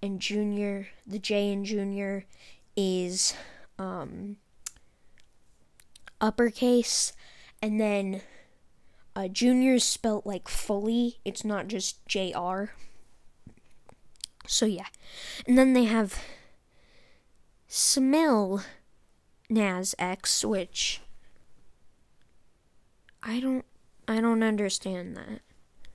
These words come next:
Wearing that Lil Nas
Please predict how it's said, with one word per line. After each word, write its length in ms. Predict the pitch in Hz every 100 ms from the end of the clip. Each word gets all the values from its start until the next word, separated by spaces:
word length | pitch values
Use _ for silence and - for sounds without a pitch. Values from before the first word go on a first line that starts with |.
| - - - - - - - - - -
Wearing 680 | 202 214 254 262 262 247
that 300 | 214 208 214
Lil 300 | 214 220 220
Nas 480 | 208 196 185 190 -